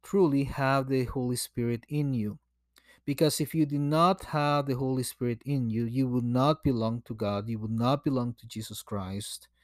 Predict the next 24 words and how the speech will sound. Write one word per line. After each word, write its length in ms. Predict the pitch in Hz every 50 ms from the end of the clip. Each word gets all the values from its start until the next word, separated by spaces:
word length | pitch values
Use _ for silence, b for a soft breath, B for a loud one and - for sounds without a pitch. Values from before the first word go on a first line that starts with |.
| b b b b b b b -
And 180 | 139 139 131
then, 460 | 117 127 123 123 127 127 127 131 123 - B B B B B B B B -
um, 540 | 120 120 117 117 113 113 110 104 104 135 - _ _ _ _ _ _ b b b b b b _ _ _
the 200 | - 131 135 143
promise 640 | - - - 147 139 139 135 139 139 135 127 -
of 100 | 147 120
the 80 | - 143
Lord 360 | 135 147 156 160 156 147 139
will 100 | 131 123
not 260 | 120 120 117 113 113
be 80 | - 135
true. 480 | - - - - 208 247 202 - 185 - _ _
But 100 | - 127
we 160 | 123 131 139 139
believe 340 | 147 151 170 202 208 202
his 160 | - 151 131 -
promises, 580 | - 127 110 107 104 104 101 - 110 104 -
we 160 | 113 117 120
believe 380 | 120 117 113 110 107 104 101 98
his 260 | - 107 101 - - -
words. 500 | 92 87 - 82 80 - - - - b b b b b b b b b b -
And 140 | 110 110
that's 260 | 120 123 127 120 - -
why 260 | 123 123 120 117